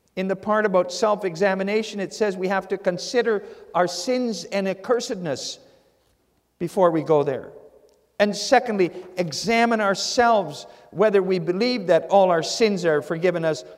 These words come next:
only for the sake of the suffering and death of Christ. No, the,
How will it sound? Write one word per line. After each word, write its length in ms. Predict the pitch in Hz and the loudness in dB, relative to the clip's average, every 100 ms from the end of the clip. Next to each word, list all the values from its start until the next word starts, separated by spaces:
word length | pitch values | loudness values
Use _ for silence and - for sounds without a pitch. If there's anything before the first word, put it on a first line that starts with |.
| - - | -16 2
only 540 | 247 302 285 214 139 - | 6 6 6 2 0 -4
for 120 | 196 | 0
the 120 | 175 | 0
sake 300 | 170 233 214 | 2 2 2
of 100 | 190 | 0
the 80 | 151 | -4
suffering 420 | 147 180 175 160 | 0 0 0 -4
and 100 | 151 | -4
death 200 | 156 151 | -4 -4
of 120 | 147 - | -6 -8
Christ. 480 | 156 107 - - _ _ _ _ _ _ _ _ _ _ _ _ _ _ _ _ _ _ _ _ _ _ _ _ _ _ _ - | -8 -10 -14 -20 _ _ _ _ _ _ _ _ _ _ _ _ _ _ _ _ _ _ _ _ _ _ _ _ _ _ _ -6
No, 160 | 170 | -4
the, 260 | 175 143 | -2 -2